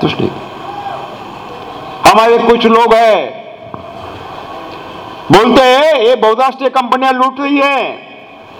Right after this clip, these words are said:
देश का शोषण कर रही हैं।" हाँ, ठीक है,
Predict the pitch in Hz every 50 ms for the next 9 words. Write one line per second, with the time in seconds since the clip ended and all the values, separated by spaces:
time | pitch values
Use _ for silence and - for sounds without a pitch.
0 | - - - - - - - - - - - - - - - 185 214 247 226 -
1 | 262 240 233 - 233 233 233 262 254 262 262 262 262 277 277 277 262 262 269 269
2 | 262 247 208 156 123 101 104 - - - - - - - - - - - - -
3 | - - - - - - - - - - - - - - - - - - - -
4 | - - - - - 320 - - - 285 381 370 381 226 208 196 196 196 202 214
5 | 202 196 -